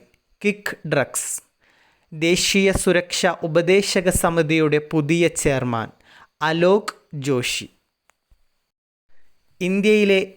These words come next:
ഏറ്റവും കൂടുതൽ കടുവകളുള്ള സംസ്ഥാനം? മധ്യപ്രദേശ്.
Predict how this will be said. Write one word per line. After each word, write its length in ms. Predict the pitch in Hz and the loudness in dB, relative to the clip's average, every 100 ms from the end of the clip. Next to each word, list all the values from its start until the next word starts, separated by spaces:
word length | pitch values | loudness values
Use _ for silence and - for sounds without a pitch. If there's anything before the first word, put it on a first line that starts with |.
| 185 | 0
ഏറ്റവും 600 | 185 185 - 240 226 220 | 0 -2 -2 0 2 0
കൂടുതൽ 460 | 214 190 170 165 160 - | 2 2 2 0 -2 -4
കടുവകളുള്ള 760 | 170 151 170 185 196 180 165 | -2 0 2 4 4 4 2
സംസ്ഥാനം? 680 | 160 147 139 - 147 135 123 _ _ _ - | 0 -2 -2 -2 -2 -2 -2 _ _ _ -4
മധ്യപ്രദേശ്. 880 | 151 147 160 160 139 113 117 - | -4 0 0 0 0 0 -2 -4